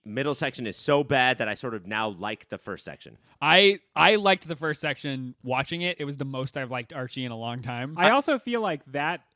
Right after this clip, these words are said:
Speaker 3: section of the show is maybe not one hundred percent for us, or it's just not something that I can relate to, which is, like, I think there are a lot of places in this country where towns are just absolutely drying up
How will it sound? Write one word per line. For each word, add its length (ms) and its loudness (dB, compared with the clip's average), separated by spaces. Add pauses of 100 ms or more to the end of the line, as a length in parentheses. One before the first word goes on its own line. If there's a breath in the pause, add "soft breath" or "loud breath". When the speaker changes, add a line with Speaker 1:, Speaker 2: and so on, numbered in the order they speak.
(180)
Speaker 3:
section 360 -8
of 60 -10
the 60 -8
show 300 -4
is 120 -6
maybe 480 -6
not 300 -6
one 160 -10
hundred 180 -8
percent 280 -14
for 500 -8
us, 400 -10
or 160 -2
it's 60 -4
just 140 -10
not 120 -4
something 200 -6
that 80 -10
I 100 -6
can 160 -10
relate 360 -8
to, 120 -8
which 200 -6
is, 140 -10
like, 160 -6 (500)
I 120 0
think 160 -4
there 100 2
are 120 8
a 40 4
lot 160 0
of 60 -8
places 200 -2
in 80 -6
this 140 -12
country 260 -6
where 120 -6
towns 420 -8
are 140 -10
just 200 -12
absolutely 400 -8
drying 480 -10
up 200 -10